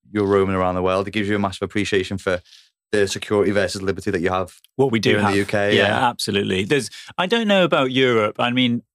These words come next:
Speaker 2: Greece for me was my last country. It was, like, my final touchdown. So it was the opposite experience from
Speaker 1: Yeah.
Speaker 2: you. I was, like, elated to be in the final country. But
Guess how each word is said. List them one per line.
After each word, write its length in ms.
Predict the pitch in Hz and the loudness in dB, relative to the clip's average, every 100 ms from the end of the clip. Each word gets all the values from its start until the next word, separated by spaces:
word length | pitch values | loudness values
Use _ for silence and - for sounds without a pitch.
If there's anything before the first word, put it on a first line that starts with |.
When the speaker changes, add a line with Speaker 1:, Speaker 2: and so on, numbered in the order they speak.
| - | -2
Speaker 2:
Greece 220 | 156 131 | 0 0
for 120 | - | -2
me 140 | 123 104 | -2 -2
was 180 | 98 | -2
my 80 | 113 | -2
last 280 | 107 104 - | 0 -2 -2
country. 360 | 120 104 - 101 | -6 -6 -4 -2
It 60 | |
was, 160 | 107 104 | -2 -2
like, 100 | 110 | -2
my 140 | 104 | -4
final 400 | - 117 110 101 | -2 0 0 -2
touchdown. 480 | - 120 - 113 101 | -4 -6 -4 -6 -2
So 140 | 95 | -2
it 20 | 110 | -2
was 80 | |
the 120 | 101 117 | 0 -2
opposite 360 | - 95 110 | -2 -6 -4
experience 540 | 107 - 107 101 104 - | -4 -4 -4 -4 -6 -4
from 140 | 104 | -2
Speaker 1:
Yeah. 60 | 101 | 0
Speaker 2:
you. 80 | |
I 120 | 104 104 | 0 -2
was, 160 | 98 | -4
like, 180 | 110 104 | -6 -4
elated 500 | 104 107 107 - 95 | -2 -2 -4 -8 -10
to 80 | 95 | -8
be 180 | 104 101 | -4 -2
in 100 | 98 | -2
the 80 | 95 | -2
final 340 | 113 101 98 | -2 -2 -2
country. 460 | - 101 101 107 - - - - - | -4 -6 -4 -8 -8 -14 -20 -8 -2
But 220 | 131 | -2